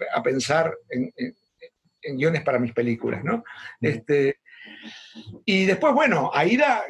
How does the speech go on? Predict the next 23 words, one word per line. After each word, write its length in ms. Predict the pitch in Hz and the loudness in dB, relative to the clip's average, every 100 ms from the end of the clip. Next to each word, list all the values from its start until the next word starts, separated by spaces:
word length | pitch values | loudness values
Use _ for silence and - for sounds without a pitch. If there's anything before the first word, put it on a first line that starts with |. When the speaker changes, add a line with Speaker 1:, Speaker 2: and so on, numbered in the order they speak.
| - | -6
Speaker 1:
eh, 640 | 170 143 139 135 135 135 135 113 - _ _ _ _ _ _ _ _ _ _ _ _ _ _ - | 0 2 4 4 4 4 0 -8 -16 _ _ _ _ _ _ _ _ _ _ _ _ _ _ -10
que 100 | - | -2
nos 100 | 156 | 0
peleábamos 520 | 156 175 240 240 202 139 175 175 _ _ _ _ - | 0 0 2 2 2 2 0 -2 _ _ _ _ -4
tanto, 640 | 190 135 117 120 120 - | -2 0 -2 0 -2 -2
<laughs> 1600 | 147 233 214 - 233 143 208 - - 494 - 254 180 - - - | 0 2 2 2 0 0 -2 -4 -4 -4 -2 -2 -2 -2 -2 -4
era 280 | - 202 190 - - - - - 131 | -2 -2 -4 -8 -16 -16 -4 -2 2
como 200 | 156 156 | 2 2
escribir 520 | - - 214 - 247 | -2 -6 -8 -6 -4
en 140 | 180 175 | 0 2
un 140 | 196 | 2
ring, 380 | 175 147 131 127 - 214 | 2 2 0 -2 -8 -2
este, 380 | 190 156 156 147 - - | 0 0 -2 -4 -6 0
pero 180 | 208 | 2
me 100 | 208 | 2
encanta, 520 | 208 208 214 190 180 - | 2 0 0 2 0 0
me 80 | 180 | 0
encanta, 240 | 175 185 | 0 -2
lo 120 | 185 175 | -2 0
que 80 | |
más 120 | 190 233 | 2 4
me 100 | 220 | 4
gustaba 500 | 165 - 214 190 | 2 -2 0 0